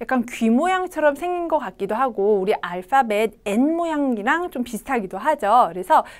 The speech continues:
처음에는 N처럼 이렇게 갔다가 꼬리를 길게 늘어뜨려 줍니다. 네,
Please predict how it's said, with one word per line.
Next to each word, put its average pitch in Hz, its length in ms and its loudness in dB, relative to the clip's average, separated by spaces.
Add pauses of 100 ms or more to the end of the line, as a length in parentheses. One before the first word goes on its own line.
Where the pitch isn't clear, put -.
처음에는 285 560 0 (320)
N처럼 254 1040 -2 (600)
이렇게 185 520 -6
갔다가 226 640 0 (240)
꼬리를 330 600 0
길게 196 520 -4
늘어뜨려 202 460 -6
줍니다. 180 400 -12 (500)
네, - 220 -8